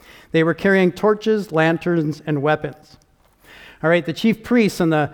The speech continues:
Pharisees, they've been looking for an opportunity to arrest and get rid of Jesus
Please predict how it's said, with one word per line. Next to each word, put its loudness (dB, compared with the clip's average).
Pharisees, 2
they've -2
been 0
looking 2
for -4
an 0
opportunity 2
to -4
arrest 0
and 0
get 0
rid 0
of -4
Jesus -6